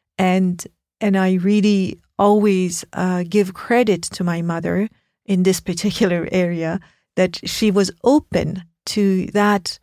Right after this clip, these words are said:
uh, diversity, uh, that I held. It was unusual, uh, both in the community and in my family, but I was allowed in this sense to be me.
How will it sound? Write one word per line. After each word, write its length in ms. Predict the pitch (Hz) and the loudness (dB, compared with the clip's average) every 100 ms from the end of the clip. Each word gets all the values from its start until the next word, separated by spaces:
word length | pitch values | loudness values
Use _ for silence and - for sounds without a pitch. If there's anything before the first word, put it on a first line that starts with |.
| 160 | -4
uh, 140 | 165 | 0
diversity, 920 | 180 175 170 185 175 175 170 165 165 - - - | 2 2 2 0 0 -6 -6 -6 -8 -12 -20 -14
uh, 80 | - | -10
that 300 | 175 180 175 - | -2 0 0 -2
I 200 | 175 185 | 0 0
held. 720 | 165 - - 196 185 160 175 - _ _ _ _ - | -2 -6 -2 2 2 0 -6 -14 _ _ _ _ -2
It 160 | 190 | 0
was 180 | 185 180 | 2 0
unusual, 920 | - 185 185 190 196 220 233 262 269 247 - | 0 2 4 4 2 2 4 4 2 -2 -8
uh, 80 | |
both 400 | 180 185 180 175 - | -2 0 0 -2 -4
in 160 | 190 | -2
the 80 | 175 | -2
community 720 | 170 185 175 190 196 - 170 170 | -4 -2 2 2 2 -2 -8 -6
and 140 | 180 | -4
in 180 | 180 175 | -2 -2
my 200 | 170 175 | -2 -2
family, 600 | 175 190 185 196 214 226 _ _ _ - | -2 0 2 2 0 -2 _ _ _ -6
but 320 | 170 190 180 - _ _ | 0 0 -2 -10 _ _
I 160 | 190 196 | 2 2
was 220 | 190 180 | 2 0
allowed 680 | 190 190 190 185 180 170 170 - _ _ _ | 0 2 4 4 4 0 -6 -20 _ _ _
in 180 | 190 170 | -2 0
this 200 | 175 170 | 0 -2
sense 500 | - 180 156 160 - | -2 -2 -2 -4 -6
to 120 | - | -6
be 200 | 175 165 | -4 -4
me. 280 | 160 147 175 | -4 -4 -8